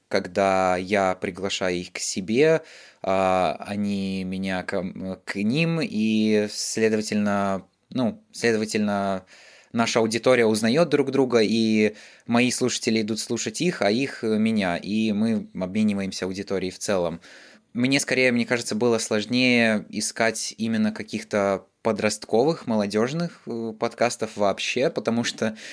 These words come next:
изначально, когда я к этому подходил, казалось, что таких нету вообще.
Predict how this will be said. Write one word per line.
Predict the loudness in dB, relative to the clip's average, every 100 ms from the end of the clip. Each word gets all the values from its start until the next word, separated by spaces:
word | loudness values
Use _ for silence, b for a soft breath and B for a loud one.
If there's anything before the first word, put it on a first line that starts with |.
| B
изначально, | -2 0 2 0 0
когда | 0 2
я | 2
к | 0
этому | -2 -2
подходил, | -2 -4 -2 0
казалось, | 0 0 2 2
что | 0 -6
таких | -6 -2 -2
нету | 2 2 2
вообще. | 4 4 2 0 0 0